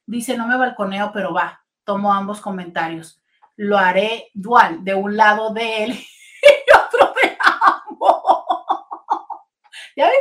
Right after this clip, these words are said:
¿Ya ves cómo sí le sirvió el comentario? Eh, dice alguien por acá, feliz cumpleaños, muchas gracias, nos mandan, eh, fotografías de eso. Eh, muchas felicidades por siempre.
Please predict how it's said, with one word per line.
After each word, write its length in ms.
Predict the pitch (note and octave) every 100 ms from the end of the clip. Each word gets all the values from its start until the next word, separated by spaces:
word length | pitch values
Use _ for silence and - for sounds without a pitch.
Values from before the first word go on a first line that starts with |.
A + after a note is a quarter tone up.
| C5+
¿Ya 80 | A4
ves 120 | B4 -
cómo 160 | A4+
sí 80 | F#4
le 120 | F#4
sirvió 260 | F#4 D4+ D4+
el 100 | D4+
comentario? 720 | E4 C#4+ - A#3+ A3 A#3+ - - _ _ _ _ _ _ _
Eh, 360 | A#3 A3+ A3 F#3+
dice 280 | A#3+ G#3+ A#3+
alguien 320 | G#3+ G3+ F#3+
por 120 | F#3+
acá, 360 | E3 D#3+ E3 E3 D#3+ _ _ _
feliz 280 | - A#3 A3+
cumpleaños, 540 | C4 B3 A#3+ A#3 A#3 A3+
muchas 300 | G#3 G#3+ G3
gracias, 580 | F#3 F#3 G3+ F#3+ F#3+
nos 220 | G3 F3 F3
mandan, 600 | F3 F3 F3 F3 F3 E3+
eh, 240 | E3 E3+ F3
fotografías 640 | E3+ E3+ E3 E3 E3+ E3+
de 240 | E3+ E3 E3
eso. 480 | - E3 - - _ _ _ _ _ _ _ _ _ -
Eh, 280 | E3+ E3 E3
muchas 340 | E3+ F3+ F3
felicidades 480 | F3 E3 E3+ E3 -
por 180 | E3+ E3+
siempre. 720 | - F3+ F3+ E3+ E3+ -